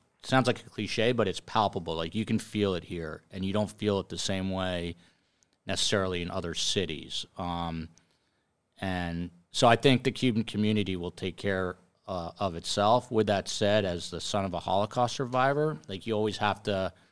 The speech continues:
one thing my mother always does do is she kinda has her guard up. She's always got, like, a paranoia, like, this could happen again. Like, what's going on in Ukraine right now? This could happen again. Are,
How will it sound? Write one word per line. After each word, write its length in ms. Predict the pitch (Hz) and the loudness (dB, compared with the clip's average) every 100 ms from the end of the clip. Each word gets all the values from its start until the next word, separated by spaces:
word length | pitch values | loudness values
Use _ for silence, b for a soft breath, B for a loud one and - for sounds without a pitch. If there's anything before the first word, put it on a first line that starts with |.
| b b _ _ _ _ _ _ _ _ _ _ | b b _ _ _ _ _ _ _ _ _ _
one 200 | 127 131 | 6 6
thing 140 | 131 117 | 8 8
my 120 | 107 | 8
mother 280 | 107 107 104 | 8 8 8
always 440 | 98 95 87 - _ _ _ - | 6 4 -2 -8 _ _ _ 2
does 260 | 117 110 101 | 6 6 4
do 240 | 101 90 | -2 -2
is 80 | 85 | -2
she 160 | - 98 | -6 -8
kinda 220 | - 104 90 | -2 0 2
has 160 | 101 | 2
her 100 | 87 | 0
guard 380 | 82 95 92 87 | -4 0 2 0
up. 220 | 80 80 _ | -4 -8 _
She's 200 | - 95 | -8 0
always 220 | 104 98 | 2 2
got, 160 | 98 92 | -2 -6
like, 140 | 87 | -6
a 60 | 101 | -8
paranoia, 760 | - 98 92 92 87 82 78 | -4 -2 -2 -2 -2 -4 -6
like, 200 | 82 82 - _ _ - | -6 -8 -10 _ _ -8
this 160 | 98 - | -6 -2
could 200 | 113 92 | 0 0
happen 320 | 92 85 85 | 0 -2 -6
again. 380 | 85 85 78 78 | -6 -6 -6 -8
Like, 160 | - | -8
what's 140 | 98 - | -6 -2
going 180 | 95 | 0
on 180 | 92 90 | 0 -2
in 100 | 87 | -2
Ukraine 320 | 85 - 95 87 | -4 -4 -6 -4
right 120 | 80 | -6
now? 120 | 80 | -8
This 200 | 85 92 | -6 -6
could 180 | - 98 | -2 0
happen 260 | 90 82 85 | 0 -4 -10
again. 300 | 87 82 80 | -10 -8 -6
Are, 160 | 90 | -8